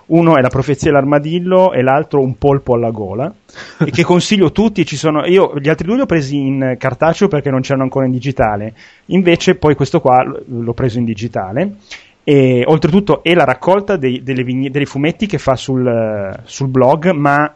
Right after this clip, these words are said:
sempre con una storia inedita che fa da collante per tutte le vignette, no? E, e fa, a parte che a me fa ammazzare dalle risate, proprio, soprattutto le vignette queste qua del blog, perché, eh, gli, gli altri libri sono storie più articolate,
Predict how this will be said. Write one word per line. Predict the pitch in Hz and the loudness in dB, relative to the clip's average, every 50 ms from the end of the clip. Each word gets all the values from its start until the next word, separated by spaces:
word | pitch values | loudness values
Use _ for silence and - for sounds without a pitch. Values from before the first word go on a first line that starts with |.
| _ _ | _ _
sempre | - - - 170 175 175 - 170 | -8 -4 -2 -2 -2 -2 -2 -4
con | - - 147 143 | -2 -2 -2 -2
una | 139 143 135 | -2 -2 -4
storia | - - - 160 143 139 139 135 131 | -4 -2 0 2 2 2 2 0 -2
inedita | 131 143 147 135 131 127 131 127 - 135 | -2 -2 -2 -2 -2 -2 -4 -4 -4 -4
che | 127 - 131 | -4 -4 -8
fa | - - 131 127 | -4 -2 -2 -2
da | 131 131 127 | 0 -2 -2
collante | 117 - 143 135 131 120 117 113 113 117 113 - - 123 120 123 - - | -2 0 0 0 0 0 -2 -4 -4 -6 -6 -4 -4 -2 -2 -2 -4 -2
per | - 127 120 117 | -2 -2 -2 -2
tutte | - - 123 - 135 123 | -4 -8 -6 -4 -2 -2
le | 120 | -2
vignette, | 113 113 110 113 110 104 101 98 - - 120 | -2 -4 -4 -6 -6 -8 -10 -12 -8 -4 -2
no? | 123 151 175 - - - - - - - - - - - _ _ | -2 -2 -2 -4 -10 -18 -20 -20 -20 -20 -20 -20 -20 -20 _ _
E, | - - 143 131 127 127 123 - | 0 2 4 4 4 2 0 -2
e | - - | -6 -6
fa, | - - 135 | -4 -2 -2
a | 139 | 0
parte | - 180 185 262 262 | 0 0 0 0 0
che | - 185 147 - - _ _ _ _ | 0 0 0 0 -4 _ _ _ _
a | 143 135 | -6 -2
me | 147 165 175 - | -2 -2 -2 -2
fa | - 135 | -2 -4
ammazzare | 123 120 117 117 113 - - 147 131 131 | -2 -2 -2 -4 -4 -2 0 0 2 2
dalle | 127 123 117 117 | 2 2 0 -2
risate, | 110 113 110 110 107 101 98 95 - 107 | -2 -4 -4 -6 -6 -6 -6 -8 -10 -12
proprio, | - - 107 107 110 117 110 107 104 98 98 95 104 - - _ | -10 -10 -10 -8 -6 -4 -4 -4 -4 -6 -8 -10 -12 -14 -16 _
soprattutto | - - 151 147 160 - 185 175 - 196 175 - | -4 0 2 2 2 2 2 4 4 4 4 2
le | 147 143 | 0 0
vignette | 131 135 135 139 139 135 - 135 | 0 0 0 0 -2 -4 -4 -6
queste | 127 135 - 143 | -6 -6 -6 -2
qua | 123 139 | 0 2
del | 131 127 | 2 2
blog, | 123 131 131 117 107 - | 2 0 0 0 0 -2
perché, | - 127 123 147 147 139 - | -6 -4 -2 -2 -2 -2 -2
eh, | - 139 135 131 127 123 120 123 135 | -2 -2 0 2 2 2 0 0 -2
gli, | 139 139 143 147 151 131 | -4 -4 -6 -8 -4 -2
gli | 139 | 0
altri | 143 143 - 160 160 | 0 0 -2 -4 -4
libri | 151 165 160 170 170 | -2 -2 0 0 0
sono | - - 135 135 131 | 0 -2 -2 -2 -2
storie | 123 - - 147 143 139 | -2 -2 0 0 0 2
più | - 139 | 2 0
articolate, | 135 127 - 147 139 139 139 131 127 135 139 139 - 151 147 147 151 | 0 0 -2 -2 0 2 2 2 2 0 -2 -4 -2 -2 -2 -2 -4